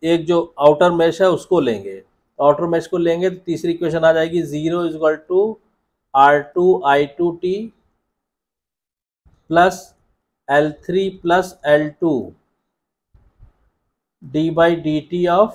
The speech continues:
I two T plus one upon C two आई टू टी minus M d by dt of आई वन टी।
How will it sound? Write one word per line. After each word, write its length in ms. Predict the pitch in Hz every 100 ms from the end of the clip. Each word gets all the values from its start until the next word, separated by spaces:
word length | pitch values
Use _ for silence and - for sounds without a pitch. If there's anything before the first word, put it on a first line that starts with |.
| - - _ _ _ _ _ _ _ _ _ _ _
I 220 | 139 147 151
two 200 | 175 175
T 160 | 180 196 226 _ _ _ _ _ _ _ _ _ _ 165
plus 340 | 180 190 - 143
one 220 | 156 165
upon 380 | 165 - 170 175 -
C 260 | - 151 151
two 180 | 185 196 226 - _ _ _ _ _ _ _ _ _ _ _ _ _ _ _ _ _ - - _ _ _ _ _ _ _ 139
आई 220 | 147 156 156
टू 160 | 175 175
टी 160 | 180 202 214 - _ _ _ _ _ _ _ _ _ -
minus 500 | 147 151 170 180 - -
M 180 | 147 170 220 233 - _ _ _ _ _ _ _ _ 135
d 120 | 156 160
by 140 | 165 165
dt 400 | 151 151 - 170 170
of 180 | 208 233 _ _ _ _ _ _ _ _ -
आई 200 | 143 151
वन 200 | 147 135 113
टी। 260 | 107 101